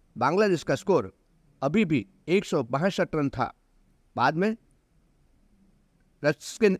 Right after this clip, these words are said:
अहमद और मुस्तफिजुर रहमान दो रन बनाकर आउट हो गए। बांग्लादेश ने सिर्फ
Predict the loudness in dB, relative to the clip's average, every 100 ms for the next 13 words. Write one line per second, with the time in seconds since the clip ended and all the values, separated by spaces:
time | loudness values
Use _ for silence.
0 | 0 0 2 0 _ _ _ _ -4 0
1 | 0 0 -2 0 0 2 0 -4 _ _
2 | _ _ -2 0 2 0 0 -2 -2 -4
3 | 0 2 2 -2 -4 -6 -16 _ _ _
4 | -6 -2 2 2 2 -2 -6 -2 -2 -4